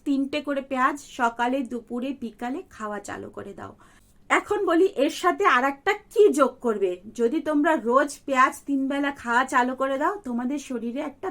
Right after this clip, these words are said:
দারুণ ধামাকা হবে, তোমাদের শরীরের সব কিছু প্রবলেম ঠিক হয়ে যাবে। আর ব্লাড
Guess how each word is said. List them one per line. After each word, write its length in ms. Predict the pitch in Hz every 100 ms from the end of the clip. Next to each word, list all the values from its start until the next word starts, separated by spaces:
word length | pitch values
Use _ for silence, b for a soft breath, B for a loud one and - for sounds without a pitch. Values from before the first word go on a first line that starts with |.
| -
দারুণ 320 | 208 190 240 247
ধামাকা 380 | 226 208 208 220 220
হবে, 160 | 214 359 b b b -
তোমাদের 320 | 240 254 262 311 -
শরীরের 400 | 220 240 277 311 - -
সব 180 | 294 285 -
কিছু 200 | 269 277 262
প্রবলেম 400 | 214 208 247 392 -
ঠিক 140 | 247 220
হয়ে 120 | 185
যাবে। 160 | 196 - - _ b b b b b 269
আর 100 | 392 415 _ - 226
ব্লাড 220 | 294